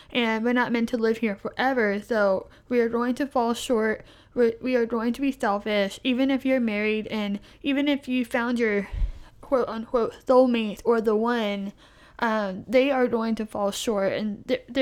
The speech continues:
they're, they're, they're going to annoy you a lot, <laughs> or they're, they're gonna make mistakes, or say something bad, or all that kind of stuff.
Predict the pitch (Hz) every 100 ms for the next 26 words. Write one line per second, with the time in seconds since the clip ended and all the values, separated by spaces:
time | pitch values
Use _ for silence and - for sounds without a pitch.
0 | 262 262 262 214 233 247 - - 226 254
1 | 285 285 269 247 285 226 226 214 214 185
2 | 180 170 190 - - _ - - - 233
3 | 226 202 170 - - 285 - - - 269
4 | - 392 - - - - 269 262 220 262
5 | - 285 285 285 269 233 226 214 202 -
6 | 240 180 - 240 220 - 247 247 240 226
7 | 214 196 214 214 208 196 190 - 226 208
8 | 202 190 180 - 269 285 254 262 220 -
9 | 240 220 196